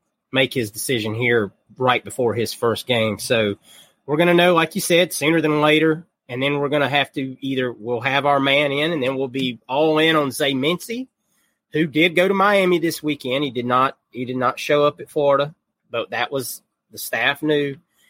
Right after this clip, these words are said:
And those close to the program still feel very, very good about Zay Mincy and L J McCray, furthermore, that went and visited Georgia over the weekend after making the one-day trip to Gainesville last Wednesday. Um,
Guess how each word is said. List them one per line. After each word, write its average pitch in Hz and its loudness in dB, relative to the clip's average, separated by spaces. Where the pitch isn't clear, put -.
And 160 2
those 160 2
close 180 0
to 160 -14
the 135 -16
program 165 2
still 156 0
feel 151 -2
very, 123 0
very 131 0
good 147 2
about 117 0
Zay 127 0
Mincy 127 -6
and 139 2
L 127 2
J 123 0
McCray, 117 0
furthermore, 110 -2
that 104 -6
went 120 -8
and 120 -12
visited 107 -6
Georgia 139 0
over 117 -2
the 104 -10
weekend 110 -4
after 135 0
making 127 0
the 117 0
one-day 120 2
trip - -2
to 104 -10
Gainesville 113 0
last 107 -2
Wednesday. 104 -4
Um, 107 -2